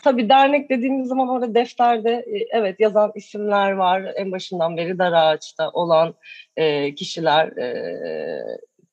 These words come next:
birçoğumuz burada yaşıyoruz. Atölyelerimiz hem ev hem stüdyo gibi. E, o yüzden, e, aslında işte şu anda birlikte çalıştığımız bir sürü kolektif var. Bostan projemizi Maki ile sürdürüyoruz.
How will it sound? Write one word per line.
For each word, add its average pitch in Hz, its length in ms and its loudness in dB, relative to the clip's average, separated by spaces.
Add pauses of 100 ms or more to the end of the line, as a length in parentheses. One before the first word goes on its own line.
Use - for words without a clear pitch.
(120)
birçoğumuz 254 680 0
burada 202 240 4
yaşıyoruz. 143 640 -4
Atölyelerimiz 147 840 -2 (300)
hem 165 220 0
ev 160 180 2
hem 160 200 -6
stüdyo 139 460 -10
gibi. 214 400 -2 (540)
E, 160 360 2 (320)
o 262 160 2
yüzden, 254 460 2 (100)
e, 202 380 2 (520)
aslında 226 720 0 (300)
işte - 180 -12 (240)
şu - 180 0
anda 214 460 4
birlikte 220 340 -2
çalıştığımız 214 720 -6
bir 226 100 -2
sürü 233 280 -4
kolektif 156 520 -4
var. 156 240 2 (300)
Bostan 190 480 0
projemizi 196 540 -4
Maki 196 400 -2
ile 196 220 0
sürdürüyoruz. 196 960 -2